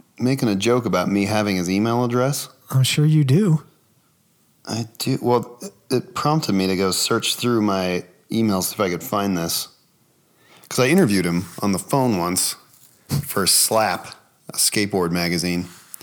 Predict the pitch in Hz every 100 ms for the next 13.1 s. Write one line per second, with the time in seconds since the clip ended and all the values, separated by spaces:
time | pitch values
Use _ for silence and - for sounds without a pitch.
0 | - - - - 98 90 87 87 85 -
1 | 95 98 104 - 101 87 101 98 - 92
2 | 92 87 147 156 - 110 127 107 95 95
3 | 107 120 - - 120 - 110 98 - 104
4 | 113 - 127 120 92 - 95 - 104 -
5 | 101 98 90 - - 123 117 135 151 160
6 | 156 156 175 - - _ _ _ _ _
7 | _ _ _ - 104 101 98 127 156 135
8 | - 113 117 120 135 123 98 87 95 -
9 | _ _ _ _ - 104 107 120 113 -
10 | 127 113 107 104 98 - _ _ _ -
11 | - 139 - - 190 208 208 - 104 -
12 | 160 156 - 160 165 156 151 151 160 165
13 | 160